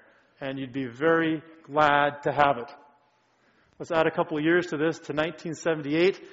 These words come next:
Chicken's getting a little bit fatter, pretty much twice the size. It was one point eight grams, or, uh, hu-, one thousand eight hundred eight grams. Pretty big. So let's go to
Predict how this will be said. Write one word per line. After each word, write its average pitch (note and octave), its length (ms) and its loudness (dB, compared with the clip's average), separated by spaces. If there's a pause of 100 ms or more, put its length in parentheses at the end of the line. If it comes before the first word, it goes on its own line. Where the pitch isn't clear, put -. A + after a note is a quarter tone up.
(300)
Chicken's F#3+ 360 -4
getting F#3 260 2
a F3 40 0
little F3+ 200 2
bit F3 160 -4
fatter, G#3 500 6
pretty G3+ 160 -4
much F3+ 240 -2
twice F3 400 0
the C#3 120 -8
size. A#2+ 460 -6
It A#2 40 -16
was B2 100 -16
one D3+ 240 -6
point E3 380 -4
eight D#3+ 280 -4 (220)
grams, A#2+ 580 -8
or, C3+ 300 -8
uh, C#3 140 -2
hu-, E3+ 320 0
one E3 160 -4
thousand D#3+ 420 -2
eight D3+ 120 -4
hundred C#3+ 260 -6
eight D3 180 -6
grams. B2 540 -8 (400)
Pretty E3+ 220 -2
big. B2 240 -4 (640)
So E3+ 140 0
let's F3 180 4
go F#3 180 6
to F3 300 2